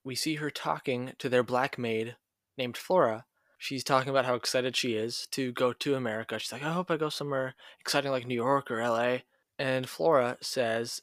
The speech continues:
"It'll be good for you to learn about what America's like." And Mari, in the first instance of explicit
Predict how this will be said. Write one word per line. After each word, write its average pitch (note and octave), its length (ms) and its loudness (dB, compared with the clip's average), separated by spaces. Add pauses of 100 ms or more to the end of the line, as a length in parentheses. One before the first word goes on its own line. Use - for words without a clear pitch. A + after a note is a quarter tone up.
(120)
"It'll D3+ 160 4
be C#3+ 120 -2
good E3+ 220 0
for D#3 80 0
you A#2+ 400 0 (420)
to B2+ 300 0
learn A#2+ 220 2
about C#3+ 200 4
what F3 140 4
America's G3 480 2
like." G#2 320 -6 (540)
And C3 120 -2
Mari, A#2+ 440 2
in B2 140 -6
the A#2+ 80 -4
first - 460 -2
instance B2+ 560 -4 (120)
of A2+ 420 -2 (280)
explicit - 680 0